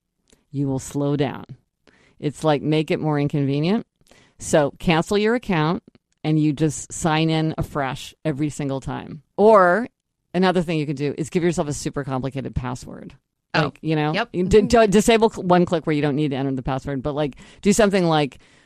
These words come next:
Speaker 1: "Do I really wanna be ordering this, or is it just an impulse control problem?" You know, it's like, if you're typing that out, it's gonna give you a second to be like, "Wait a minute. Do I really need, like, a thousand pounds of,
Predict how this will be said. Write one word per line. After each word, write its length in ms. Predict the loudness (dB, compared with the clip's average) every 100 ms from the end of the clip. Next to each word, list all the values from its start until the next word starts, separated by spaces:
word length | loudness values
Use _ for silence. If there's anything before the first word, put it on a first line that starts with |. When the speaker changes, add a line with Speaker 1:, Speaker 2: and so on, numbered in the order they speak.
| _
Speaker 1:
"Do 160 | 6
I 40 | 6
really 280 | 8 6 6
wanna 240 | 4 2
be 140 | 2 4
ordering 440 | 4 4 2 4
this, 340 | 4 4 2
or 180 | 0 4
is 140 | 4 4
it 100 | 2
just 220 | 2 0
an 80 | -2
impulse 460 | -2 2 0 0
control 440 | 0 0 4 2 2
problem?" 520 | 2 0 -2 -4 -6 -2
You 160 | 4
know, 220 | 6 6 4
it's 200 | 2 2
like, 160 | 2
if 100 | 2
you're 120 | -2
typing 380 | 2 2 4 4
that 160 | 4 4
out, 200 | 4 4
it's 140 | 0
gonna 160 | -2 0
give 160 | 2 2
you 80 |
a 60 | 0
second 160 | 0 -2
to 60 |
be 60 | -2
like, 140 | -4 -4
"Wait 460 | 0 4 8 8 6
a 80 | 2
minute. 400 | 0 -2 -4 -6 -16 _ _ _ _
Do 100 | -4
I 60 | -2
really 480 | 0 2 2 2
need, 400 | 2 2 2 0
like, 200 | 0 -2
a 60 | -4
thousand 420 | -6 -4 -4 -4
pounds 520 | -4 -2 -2 -2 -6
of, 440 | -8 -8 -6 -10